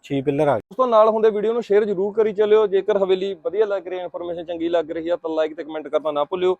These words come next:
Speaker 2: ਤੇ ਬਾਈ ਜੀ, ਆਹ ਜਿਹੜੀਆਂ ਚੀਜ਼ਾਂ ਬਣੀਆਂ ਨੇ, ਇਹਨਾਂ ਬਾਰੇ ਦੱਸੋ ਜੀ, ਇਹ ਕਿਵੇਂ ਕੀਤਾ ਜੀ ਕੰਮ?
Speaker 1: ਇਹ ਵੀਰੇ ਆਪਾਂ ਚਿੱਟੇ ਸੀਮੈਂਟ 'ਚ ਨਾ ਵਾਈਟ ਪਾਊਡਰ ਆਉਂਦਾ,
Speaker 2: ਠੀਕ ਹੈ ਜੀ।
Speaker 1: ਉਹ ਪਾ ਕੇ ਉਹਦੇ ਪਹਿਲਾਂ ਇਹਨੂੰ ਕੱਚਾ ਕੀਤਾ ਤੇ ਫਿਰ ਇਹਨੂੰ ਉਹ, ਮ-, ਕਵਰ ਕੀਤਾ ਆਹ ਡੇਲਿੰਗਾਂ ਨਾਲ।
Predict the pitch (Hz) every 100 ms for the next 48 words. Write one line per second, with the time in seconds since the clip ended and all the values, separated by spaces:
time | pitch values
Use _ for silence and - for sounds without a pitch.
0 | _ _ _ - 208 233 247 233 233 226
1 | 233 233 240 196 196 185 190 190 190 214
2 | 220 185 139 127 135 135 160 170 156 135
3 | 135 127 120 - 117 160 180 180 190 185
4 | 180 165 151 165 156 160 151 147 143 147
5 | 170 175 143 143 139 143 147 127 131 113
6 | 98 92 _ _ _ - 151 143 123 147
7 | 151 147 143 151 151 143 139 156 170 170
8 | 143 139 151 160 156 147 147 139 143 -
9 | 156 147 _ _ _ _ _ _ _ -
10 | 135 123 135 139 147 151 143 127 123 -
11 | 127 123 110 110 127 120 117 113 - 120
12 | 120 - 131 131 139 120 127 131 143 123
13 | 107